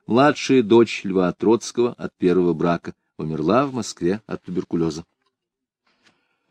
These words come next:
Раковский прислал мне шестнадцатого июня телеграмму: «Вчера получил твое письмо о тяжелой болезни Нины. Телеграфировал Александре Георгиевне, жена Раковского, в Москву. Сегодня из газет узнал, что Нина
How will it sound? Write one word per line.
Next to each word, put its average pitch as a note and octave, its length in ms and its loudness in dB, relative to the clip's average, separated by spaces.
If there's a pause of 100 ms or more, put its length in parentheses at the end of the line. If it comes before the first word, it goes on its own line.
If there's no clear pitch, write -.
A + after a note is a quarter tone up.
(340)
Раковский C3 640 6
прислал C3+ 400 6
мне A#2+ 200 6
шестнадцатого G#2+ 680 0
июня G2+ 360 4
телеграмму: F2+ 580 2 (460)
«Вчера C3 480 2
получил D3+ 480 4
твое C#3+ 260 6
письмо C#3 540 2
о C#3 100 2
тяжелой B2+ 440 4
болезни A#2+ 480 4
Нины. A#2 420 4 (480)
Телеграфировал D3 800 6
Александре B2+ 600 2
Георгиевне, A2 640 6 (400)
жена F#2 380 -2
Раковского, F2 600 -4 (200)
в F2+ 80 -6
Москву. G#2 420 2 (640)
Сегодня A#2+ 540 6
из F2 100 2
газет G2 340 6
узнал, G2 380 2
что F2+ 240 0
Нина C#3+ 460 2